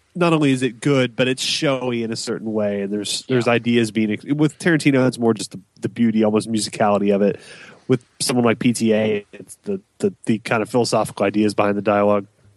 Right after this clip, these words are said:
Speaker 1: And that's great. And it's, it's good because it's good. And it's also good 'cause it's showy in a way. It's kind of showing off. And what I like about,
Speaker 2: Right.
Speaker 1: uh, Miller's scripts is that they're not really. And I, I don't mean, and that's, you know, sounds like the most backhanded insult ever.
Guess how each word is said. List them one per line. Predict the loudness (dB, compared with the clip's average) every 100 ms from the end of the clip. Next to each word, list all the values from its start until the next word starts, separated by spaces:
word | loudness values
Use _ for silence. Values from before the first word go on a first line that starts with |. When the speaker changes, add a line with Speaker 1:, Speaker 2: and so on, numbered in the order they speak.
| -12 -2
Speaker 1:
And |
that's | -2 0
great. | 0 0 2
And | 0
it's, | 0 -4 -4
it's | -2 -4
good | 0 -2
because | -2 -4 -4
it's | -4
good. | -2 0
And | 0
it's | -2
also | -2 -2
good | -4
'cause | -6 -6
it's | -4 -2
showy | 2 2 2 0
in |
a | -4
way. | -8 -10
It's | -8
kind | -4
of | -4 -6 -12 -14 _ _ _ -6
showing | 0 2 2
off. | 0 0
And | 0
what | 0
I | 2
like | 0 0
about, | -2 -2
Speaker 2:
Right. | -6 -20 -20 -20 _ -20 -20 -14 -2
Speaker 1:
uh, | 0 2 0
Miller's | 0 2 2 0
scripts | -6 0 0 0 -4 -10 -10 _ -2
is | 0 0
that | 0
they're | 0 -2
not | 2 2 2 -2
really. | -8 -8 -10 -4
And | 0
I, | 0 2
I |
don't | 0 0
mean, | -2
and | -2 0
that's, | 0 -2 0
you | 0
know, | 0
sounds | 0 0
like | 0
the | 0
most | 0 2
backhanded | 0 2 0 0
insult | -4 0 0
ever. | 0 0 -2